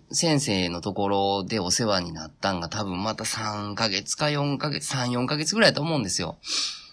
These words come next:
ぐらいだと思うんですけど、やっぱりね、なんかなかなか自分のペースでいろんなことができないんで、やっぱストレスが溜まるんでしょうね。で、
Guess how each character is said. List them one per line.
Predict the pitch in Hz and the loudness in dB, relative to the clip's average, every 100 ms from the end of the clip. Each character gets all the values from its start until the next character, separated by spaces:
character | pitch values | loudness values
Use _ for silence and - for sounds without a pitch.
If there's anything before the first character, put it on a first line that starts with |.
| - _ _ _ _ - | -20 _ _ _ _ -2
ぐ | 131 | 8
ら | 131 | 8
い | 90 | 8
だ | 85 | 0
と | 82 | -2
思 | 90 | -2
う | 82 | -2
ん | |
で | - | -4
す | |
け | - | -4
ど、 | 92 92 87 - - - - - - _ _ _ - | -4 -4 -6 -10 -18 -20 -20 -20 -20 _ _ _ -4
や | 143 175 | 2 2
っ | 180 | 2
ぱ | 240 | 2
り | 165 | 6
ね、 | 151 143 | 6 4
な | 123 143 | 2 2
ん | 160 | 4
か | 135 | 4
な | 160 | 4
か | 202 | 4
な | 196 185 | 4 2
か | 175 170 160 143 | 2 2 2 0
自 | 143 139 139 | 4 4 6
分 | 147 156 160 | 4 4 2
の | 151 | 2
ペ | 202 | 4
ー | 170 | 4
ス | 113 | 2
で | 104 | 0
い | |
ろ | 104 | 2
ん | 131 | 2
な | 123 | 2
こ | 92 | 0
と | 85 | -6
が | 87 | -4
で | 98 | -2
き | 110 | -2
な | 95 | -2
い | 82 | -4
ん | 76 82 | -10 -8
で、 | 95 95 85 - - - - - - | -4 -2 -4 -8 -12 -10 -8 -8 -2
や | 156 | 0
っ | 147 | 8
ぱ | |
ス | - - | 10 10
ト | |
レ | 196 | 6
ス | 143 - | 6 4
が | 87 | 0
溜 | 135 | 2
ま | 131 127 | 2 2
る | 120 | 0
ん | 101 | -2
で | 82 | -2
し | - | -6
ょ | 82 | -6
う | |
ね。 | 120 190 120 92 87 - - _ _ - | -2 0 0 -2 -8 -12 -16 _ _ 0
で、 | 147 143 143 139 139 | 4 6 6 6 2